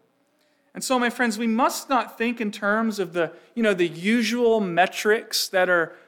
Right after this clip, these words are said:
commonly, uh, used to measure success. Like, you know, those, those three Bs of, of bucks, bodies, and buildings. How much money does the church have?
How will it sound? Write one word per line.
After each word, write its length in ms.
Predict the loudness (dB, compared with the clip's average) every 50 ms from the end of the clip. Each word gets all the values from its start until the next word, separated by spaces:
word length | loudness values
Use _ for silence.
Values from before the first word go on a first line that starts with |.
| _ -20
commonly, 840 | -8 -2 2 2 2 2 2 0 -2 -2 -4 -4 -6 -6 -6 -4 -4
uh, 220 | -4 -4 -4 -6 -10 -12
used 680 | -12 -8 -4 -2 0 0 0 -2 -2 -4 -8 -10 -14 _ _ _ _ _ _ _ _ _ _ _ _ _ _
to 80 | -10 -6
measure 440 | -2 0 0 0 0 -2 -4 -4 -4
success. 1040 | -6 -8 -8 -8 -6 -4 -4 -2 -2 -4 -6 -8 -8 -8 -6 -4 -4 -4 -6 -8 -10 _ _ _ _ _ _ _ _ _ _ _ _ _ _ _ _ _ _ _ _ _ _ 0
Like, 240 | 2 2 2 0
you 120 | -2 -4 0
know, 200 | 2 2 2 2
those, 440 | 2 0 -2 -2 -2 -4 -8 -10 -8
those 280 | -8 -8 -6 -8 -10
three 320 | -10 -8 -6 -4 -4 -4 -4
Bs 540 | -4 -4 -4 -2 -2 -4 -4 -4 -6 -8
of, 220 | -8 -10 -10 -14 -20 _ _ _ _ _ _ _ _ _
of 240 | -6 -6 -6 -4 2
bucks, 460 | 4 4 4 4 2 -4 -8 -8 -8
bodies, 720 | -4 -2 0 2 4 4 2 2 0 -4 -6 -10 -12 -14 -14
and 200 | -14 -14 -12 -8
buildings. 800 | -6 -6 -4 -4 -4 -6 -6 -6 -8 -8 -6 -6 -6 -6 -6 -10 _ _ _ _ _ _ _ _ _ _ _
How 100 | -4 -2
much 240 | -2 -2 -2 -2
money 380 | 0 2 2 4 4 2 0 0
does 180 | 0 0 0 0
the 100 | -2 -2
church 380 | -2 -2 -4 -4 -4 -4 -4
have? 480 | 0 2 4 4 6 4 4 2 -2